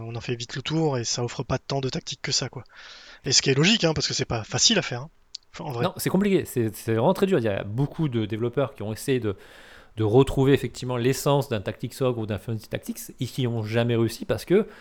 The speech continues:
Speaker 2: ça demande un travail de fou et un petit peu de génie pour, euh, pour réussir à faire ça. C'est-à-dire
Speaker 1: Ouais.
Speaker 2: que, par exemple, si je prends, euh, donc Matsuno, qui est le créateur de Final Fantasy Tactics, c'est le mec qui a aussi fait Vagrant Story.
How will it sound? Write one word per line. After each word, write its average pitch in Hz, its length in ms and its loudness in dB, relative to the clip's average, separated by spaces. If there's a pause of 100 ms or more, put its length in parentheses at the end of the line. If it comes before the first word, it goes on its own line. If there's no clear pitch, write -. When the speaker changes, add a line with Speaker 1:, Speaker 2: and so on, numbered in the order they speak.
(560)
Speaker 2:
ça 120 160 4
demande 127 300 6
un 123 80 6
travail 120 400 4
de 117 80 0
fou 190 380 4
et 151 40 8
un 110 100 6
petit 113 200 -8
peu 135 160 2
de 117 40 -6
génie 123 360 2
pour, 120 300 2
euh, 107 580 2
pour - 160 -8
réussir 101 220 -4
à - 40 -2
faire 165 100 -4
ça. 233 180 -6 (380)
C'est-à-dire 131 180 6 (160)
Speaker 1:
Ouais. 113 60 8
Speaker 2:
que, - 60 -4 (240)
par 143 120 4
exemple, 151 200 6
si 170 80 -2
je 160 100 6
prends, 160 420 6
euh, 110 340 4
donc 123 240 2
Matsuno, 151 460 4
qui 151 120 0
est - 40 2
le 113 60 0
créateur 127 460 2
de 110 60 -4
Final 117 160 0
Fantasy 113 120 0
Tactics, 110 280 -2
c'est - 120 -4
le 113 60 0
mec 127 120 -2
qui 113 60 -2
a - 20 0
aussi - 200 -10
fait 110 160 0 (140)
Vagrant 110 300 6
Story. 143 340 4